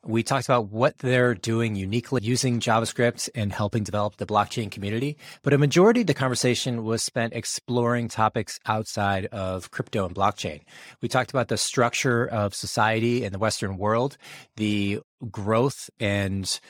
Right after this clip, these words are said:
potentially challenge from the Eastern world, effectively distilling it down to a centralized versus decentralized approach to society, and how that might be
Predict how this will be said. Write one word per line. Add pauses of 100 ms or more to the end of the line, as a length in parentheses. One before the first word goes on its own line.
(560)
potentially
challenge
from
the
Eastern
world,
effectively
distilling
it
down
to
a
centralized
versus
decentralized
approach
to
society, (340)
and
how
that (380)
might
be